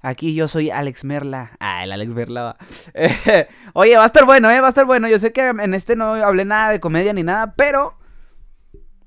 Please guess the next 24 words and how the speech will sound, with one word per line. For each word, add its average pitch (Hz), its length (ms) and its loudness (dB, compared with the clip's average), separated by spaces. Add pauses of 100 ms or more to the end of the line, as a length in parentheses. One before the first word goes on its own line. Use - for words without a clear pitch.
(460)
vamos 120 320 -8
a 110 60 -20
ser 123 180 -12
muy 190 340 -8 (360)
payasos - 600 -12 (180)
y 127 100 -12
vamos 110 200 -16
a - 20 -20
decir 117 220 -10
muchas 220 400 -8
estupideces. - 800 -18 (380)
Nos 240 120 -2
vemos 147 500 -12 (280)
cada 254 220 2
martes 110 680 -12 (160)
aquí - 400 -10
en 277 340 -8
Spotify. - 840 -20 (760)
Ah, - 500 -20 (360)
sí, 131 440 -12
nena, 175 480 6 (280)
dame 117 360 0
más, - 680 4
nena. 196 640 0